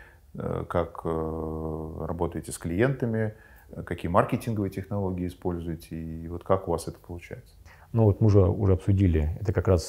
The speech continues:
Speaker 2: стандар-, стандартизация, это девелопментная, редевелопментная, это стандартизация, м, запуска отеля.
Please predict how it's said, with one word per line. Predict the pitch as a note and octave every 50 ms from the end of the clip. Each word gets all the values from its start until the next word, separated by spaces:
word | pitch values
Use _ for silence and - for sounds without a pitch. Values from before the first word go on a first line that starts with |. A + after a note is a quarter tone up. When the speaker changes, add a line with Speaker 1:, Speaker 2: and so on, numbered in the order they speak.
| - - -
Speaker 2:
стандар-, | - G2+ G2+ G2 G#2 G#2+ A2+ -
стандартизация, | - A2+ G2+ G#2+ G2+ - - G#2 G#2 G#2+ G2 F#2 - - - - F2+ F2 E2+ E2 E2 E2 D#2+ E2+ - -
это | - F2 - - - E2+ E2 E2 D#2+ D#2+ D#2+ D#2+ D#2+ E2 E2 D#2+ D#2+ D#2+ - - -
девелопментная, | G#2+ F#2+ G2 F#2+ E2+ E2 F#2 G#2+ D3 D#3 D3+ C3+ D3 C#3 - - C#3 A#2+ B2 A#2+ B2 B2 A#2+
редевелопментная, | A2 - F#2+ A2+ B2 C3 C3+ C3 A#2 G#2+ - A2+ A2 G#2+ G#2 G#2 - - - - - - - - - -
это | - - G2 - G2+
стандартизация, | F2+ - - G2 F#2+ F#2+ F#2 F#2 G2 F#2+ F#2+ G2+ F#2+ F#2 - - - - F2+ E2+ E2+ E2+ E2+
м, | E2+ E2 E2 E2 D#2+ E2 E2 E2 F#2 - - - - - - - - - - - - - - - - - - - -
запуска | - G2+ A2 A#2+ B2+ A#2 - - A2 G#2
отеля. | G2+ - - G2+ G2 F#2 F2+ F2 F2 F2+ F2+